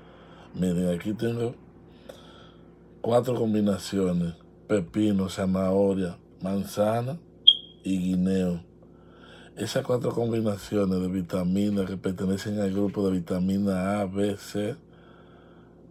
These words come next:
no, que pertenecen, perdón, al grupo de la vitamina B uno, B dos, B tres. Es muy bueno. ¿Qué significa? Equilibra el sistema nervioso,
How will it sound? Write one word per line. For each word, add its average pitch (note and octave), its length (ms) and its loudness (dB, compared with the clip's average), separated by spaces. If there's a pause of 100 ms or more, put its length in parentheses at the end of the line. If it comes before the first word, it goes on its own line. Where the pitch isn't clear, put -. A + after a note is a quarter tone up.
(160)
no, F2+ 300 -4
que - 100 -16
pertenecen, G#2 720 -2
perdón, G2+ 420 0
al G2 120 2
grupo G#2 320 0
de A2 80 4
la G#2 80 4
vitamina G2+ 580 0
B F#2 380 -2 (880)
uno, F#2 420 2
B F#2 140 -2
dos, G2+ 400 2 (280)
B - 140 -2
tres. F#2 420 -2 (800)
Es G#2 160 0
muy A2 220 4
bueno. G2 500 2 (1600)
¿Qué A2 160 -2
significa? G#2+ 920 0 (200)
Equilibra G2 800 0
el F#2 100 -6
sistema G#2+ 480 0
nervioso, G#2 720 2